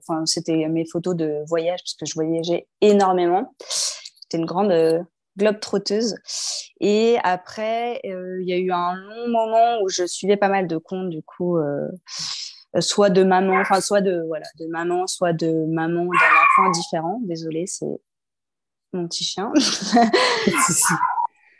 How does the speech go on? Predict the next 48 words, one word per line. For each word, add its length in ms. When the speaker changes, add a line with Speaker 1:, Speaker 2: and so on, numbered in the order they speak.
Speaker 1:
Et, 280
euh, 560
et 160
du 200
coup, 200
euh, 340
j'ai 160
mis 120
un 100
peu 140
de 120
temps. 420
Euh, 200
je 140
m'étais 260
dit 180
que 140
j'aimerais 320
bien, 260
voilà, 320
partager, 540
euh, 100
notre 260
histoire 320
parce 160
que, 80
euh, 380
je 140
pense 200
que, 440
enfin, 180
je 100
savais 300
que 80
je, 60
ça 220
allait 160
me 80
faire 160
du 100
bien, 280
que 60
j'avais 200
besoin 220
de 280
partager 340
notre 240
expérience, 760